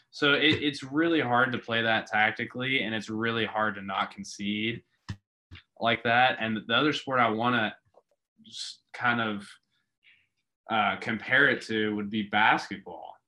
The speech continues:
So if you've ever played basketball, imagine playing five-on-four basketball. Imagine how tough that would be, right? Like, if you're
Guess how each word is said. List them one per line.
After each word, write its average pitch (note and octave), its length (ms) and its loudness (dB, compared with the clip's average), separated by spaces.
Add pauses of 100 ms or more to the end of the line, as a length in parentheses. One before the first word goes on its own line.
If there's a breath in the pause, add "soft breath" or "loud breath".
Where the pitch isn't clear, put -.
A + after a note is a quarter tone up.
(140)
So B2 80 2
if A#2 100 -2
you've C#3 120 2
ever D#3+ 100 4
played D3 240 0
basketball, G#2+ 640 2
imagine C3+ 460 2
playing C#3+ 340 0
five-on-four B2+ 760 2
basketball. G#2 720 0
Imagine C#3 380 2
how C3 200 2
tough C#3+ 360 -2
that F#2 160 -6
would F2+ 140 -14
be, F#2+ 160 -10
right? A2+ 320 2
Like, A2 220 -4
if - 100 -14
you're B2 120 -4